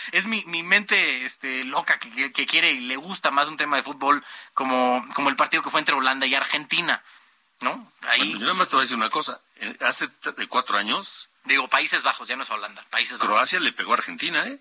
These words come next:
Speaker 1: Sí, sí, sí. Me acuerdo perfecto. Sí,
Speaker 2: Entonces
Speaker 1: no, un dramón y todo lo que quiera. A ver
Speaker 2: Bueno.
Speaker 1: si ahorita ya se, se ejerce la revancha. Ya veremos mañana.
Speaker 2: Ya veremos, ya veremos. Va a estar bueno.
Speaker 1: Sí,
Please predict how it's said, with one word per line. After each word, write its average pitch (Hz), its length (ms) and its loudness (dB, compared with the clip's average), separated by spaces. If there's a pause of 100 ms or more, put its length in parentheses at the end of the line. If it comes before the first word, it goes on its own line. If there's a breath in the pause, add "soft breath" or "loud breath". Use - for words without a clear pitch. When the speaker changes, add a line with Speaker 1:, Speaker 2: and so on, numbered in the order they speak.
Speaker 1:
Sí, 196 280 2
sí, 170 140 -6
sí. 226 200 -8 (480)
Me - 80 -10
acuerdo 160 240 -2
perfecto. 135 320 -2 (600 loud breath)
Sí, - 80 2
Speaker 2:
Entonces 185 260 4
Speaker 1:
no, - 40 4
un - 60 4
dramón 117 480 0
y 120 60 -10
todo 123 140 -6
lo 120 100 -6
que - 80 -20
quiera. - 160 -4 (140)
A 110 40 2
ver 123 100 4
Speaker 2:
Bueno. 127 60 -2
Speaker 1:
si 127 120 0
ahorita 123 320 0
ya 120 280 2
se, 101 560 -4
se 104 360 -4
ejerce 123 280 0
la 120 120 2
revancha. 180 400 0
Ya 107 140 -8
veremos 107 280 -6
mañana. 202 400 -10 (480 loud breath)
Speaker 2:
Ya 107 140 0
veremos, 95 340 -2
ya 110 120 0
veremos. 101 280 0
Va 135 60 4
a - 20 6
estar 143 220 2
bueno. 107 320 0
Speaker 1:
Sí, 135 260 0